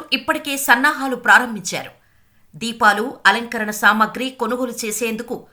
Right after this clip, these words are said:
మార్కెట్కు జనం తరలివస్తున్నారు. ఇలాంటి పరిస్థితుల్లో ఒక్కసారిగా దీపాలకు డిమాండ్ పెరిగింది. దీపావళి కానప్పటికీ దేశవ్యాప్తంగా దీపాలకు డిమాండ్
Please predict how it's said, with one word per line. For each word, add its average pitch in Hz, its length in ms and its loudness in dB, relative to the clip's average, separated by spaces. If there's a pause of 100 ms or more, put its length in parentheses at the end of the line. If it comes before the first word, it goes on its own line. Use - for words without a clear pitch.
(340)
మార్కెట్కు 269 640 2
జనం 240 360 -2
తరలివస్తున్నారు. 254 880 -4 (600)
ఇలాంటి 349 340 4
పరిస్థితుల్లో 302 640 -4 (140)
ఒక్కసారిగా 254 640 0
దీపాలకు 247 560 -2 (100)
డిమాండ్ 226 320 -4
పెరిగింది. 156 460 -10 (600)
దీపావళి 233 560 -2
కానప్పటికీ 262 680 2 (540)
దేశవ్యాప్తంగా 269 960 4
దీపాలకు 247 580 0
డిమాండ్ 233 440 -2